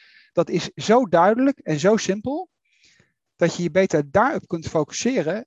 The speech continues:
dan dat je enorme praatgroepen organiseert over,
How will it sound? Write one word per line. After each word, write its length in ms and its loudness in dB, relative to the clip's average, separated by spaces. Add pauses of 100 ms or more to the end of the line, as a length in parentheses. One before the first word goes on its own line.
dan 220 -4
dat 200 0
je 100 -6
enorme 340 -6
praatgroepen 560 -2
organiseert 720 -4
over, 640 -2